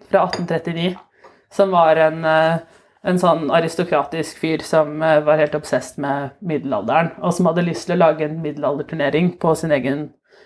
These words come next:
eh, tomt da, i Skottland. Så han inviterte sånn hundre og femti folk til å leke ridder, og så ble det kanskje tretten stykker til sammen som endte opp med å gjøre det, og de bommet på hverandres lanser og fikk det ikke helt til, da.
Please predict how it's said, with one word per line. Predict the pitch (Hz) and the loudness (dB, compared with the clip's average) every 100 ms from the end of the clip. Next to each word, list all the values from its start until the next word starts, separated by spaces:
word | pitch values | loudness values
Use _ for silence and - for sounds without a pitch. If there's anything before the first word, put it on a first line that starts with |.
| _ _ | _ _
eh, | 160 147 143 | -6 -6 -4
tomt | - 233 240 | 0 0 2
da, | 214 190 | 2 4
i | 180 | 2
Skottland. | 175 151 - 165 185 - _ _ _ _ _ | -2 -4 0 0 0 -10 _ _ _ _ _
Så | - 185 | 0 2
han | 185 | 2
inviterte | 180 190 190 151 165 | 0 0 2 0 -2
sånn | 170 | -6
hundre | 175 175 147 | -4 -4 -2
og | 147 | -2
femti | 131 139 - 147 | -4 -12 -8 -8
folk | 143 135 139 - - | -4 -6 -8 -14 -12
til | 156 | -6
å | 147 143 135 139 139 127 | -4 -4 -4 -6 -6 -6
leke | 156 135 - 139 139 | -4 -4 -6 -8 -8
ridder, | 131 131 156 175 175 - | -8 -4 -2 -2 -4 -8
og | 175 | -6
så | - 180 160 156 156 156 | -4 0 4 6 6 4
ble | 160 143 | 2 0
det | 156 175 | 0 0
kanskje | 175 170 | -2 -2
tretten | 196 185 - | -2 -2 -4
stykker | 170 170 165 | -8 -8 -6
til | 156 | -6
sammen | 151 127 147 151 | -4 -4 -4 -8
som | 175 | -6
endte | 160 - | -6 -6
opp | 139 | -8
med | 160 | -4
å | 160 147 | -2 0
gjøre | |
det, | 120 160 | 2 2
og | 160 | 2
de | 165 | -2
bommet | 175 165 139 - | -2 -4 -6 -4
på | 151 151 | 0 0
hverandres | 156 165 156 160 180 | 0 0 -2 -4 -2
lanser | 165 - 131 110 | -2 -2 -6 -4
og | 127 - _ - - _ | -6 -8 _ -20 -20 _
fikk | 214 202 | -2 0
det | 208 | 0
ikke | 208 | 2
helt | 190 180 | 2 0
til, | 190 196 | -4 0
da. | 196 | 0